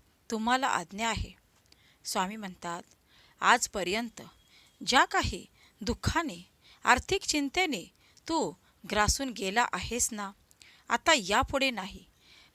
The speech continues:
ज्या शत्रूने तुझे जीवन नको नकोशे केले आहे, आता यापुढे नाही.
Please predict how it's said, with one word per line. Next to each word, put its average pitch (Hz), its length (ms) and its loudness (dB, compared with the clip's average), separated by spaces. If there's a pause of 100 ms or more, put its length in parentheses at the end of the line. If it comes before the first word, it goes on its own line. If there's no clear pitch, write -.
ज्या 277 180 6
शत्रूने 294 560 0 (440)
तुझे 285 240 2
जीवन 240 480 0 (340)
नको 226 300 0
नकोशे 277 500 -2
केले 214 300 -6
आहे, - 460 -6 (500)
आता - 260 0
यापुढे 277 560 0
नाही. 208 380 -8